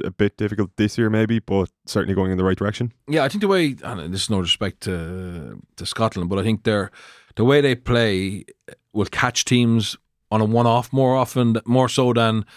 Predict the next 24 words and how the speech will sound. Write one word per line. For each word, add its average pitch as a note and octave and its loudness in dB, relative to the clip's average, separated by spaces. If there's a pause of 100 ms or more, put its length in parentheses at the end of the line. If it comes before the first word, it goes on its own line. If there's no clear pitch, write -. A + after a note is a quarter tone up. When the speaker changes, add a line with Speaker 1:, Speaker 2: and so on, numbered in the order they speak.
(280)
Speaker 2:
be B2+ 6
consistent A2+ 0
and, G#2 2
and G2+ 0
win, G#2+ 2 (380)
you A2 0
know, F#2+ 2
four A#2 4
out G#2 0
of G2+ -4
five, G#2+ 2
you G2+ -4
know, G2 0
uh, G2+ 0
or, F2+ -2
or, E2+ -6
or F#2+ -6
win G#2 0
the G2+ -4
Grand G#2 -4
Slam. G#2+ -2
I G2 -4
think - -6 (760)
that B2+ 0